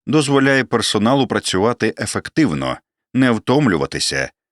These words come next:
не зіштовхуватися з клієнтами у проходах.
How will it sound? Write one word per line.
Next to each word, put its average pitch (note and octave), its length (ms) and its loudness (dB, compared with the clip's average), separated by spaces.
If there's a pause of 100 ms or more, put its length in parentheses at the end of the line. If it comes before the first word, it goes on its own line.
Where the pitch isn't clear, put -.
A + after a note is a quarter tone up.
(180)
не D3 160 2
зіштовхуватися C3 1080 0
з - 60 -6
клієнтами G#2+ 720 0
у F2+ 100 0
проходах. C#2 720 -4